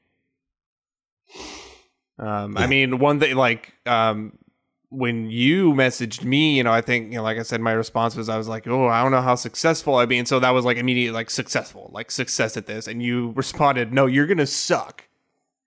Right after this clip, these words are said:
Speaker 1: Like, you're gonna suck right away." And of course, that's incredibly humbling 'cause I'm like, "Yeah, I don't, I, of course I'm gonna suck. I'm not gonna be successful." It's not about, but, you know, that was the thing, is it's not about success. It's about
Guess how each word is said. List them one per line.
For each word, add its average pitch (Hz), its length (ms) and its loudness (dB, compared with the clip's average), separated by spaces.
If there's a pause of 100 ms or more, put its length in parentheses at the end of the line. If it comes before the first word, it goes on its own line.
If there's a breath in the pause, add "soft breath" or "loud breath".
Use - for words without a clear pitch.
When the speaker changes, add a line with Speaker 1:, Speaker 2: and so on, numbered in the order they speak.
Speaker 1:
Like, 135 140 2
you're 156 100 4
gonna 151 180 4
suck 147 300 0
right 143 180 4
away." 135 260 4
And 120 200 -6
of 117 160 -10
course, 131 200 0
that's 120 140 -6
incredibly 117 380 -6
humbling 123 340 -2
'cause 123 120 -10
I'm 113 80 -8
like, 120 100 -8
"Yeah, 120 140 0 (760)
I 156 60 -14
don't, - 140 -10 (100)
I, 135 80 -10 (140)
of 123 120 -16
course 214 220 2
I'm 135 60 -4
gonna 113 120 -2
suck. - 160 -2
I'm 127 80 -2
not 135 120 2
gonna 139 120 0
be 127 80 2
successful." 139 560 0
It's 139 220 0
not 147 160 4
about, 160 440 4 (220 loud breath)
but, 143 260 2
you 147 80 -2
know, 131 120 4
that 131 100 4
was 135 180 0
the 135 180 0
thing, 175 180 0
is 123 160 -4
it's 120 140 -10
not 123 200 0
about 113 380 -4
success. - 800 -6
It's 120 140 -14
about 135 520 0